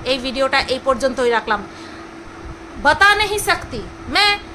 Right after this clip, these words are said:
शब्दों में बयां नहीं कर सकती कि कितना सुकून मिल रहा है मुझे, कितना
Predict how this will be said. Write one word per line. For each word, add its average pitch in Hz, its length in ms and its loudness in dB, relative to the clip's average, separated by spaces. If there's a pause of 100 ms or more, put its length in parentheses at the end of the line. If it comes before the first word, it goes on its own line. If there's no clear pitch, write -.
(280)
शब्दों - 480 6
में 440 240 6
बयां 320 300 6
नहीं 427 260 4
कर 339 180 4
सकती 311 440 -2 (440)
कि 381 100 4 (280)
कितना 466 420 8
सुकून 403 460 2
मिल 285 240 0
रहा 214 240 0
है 202 180 -4
मुझे, 185 240 -10 (560)
कितना 494 400 6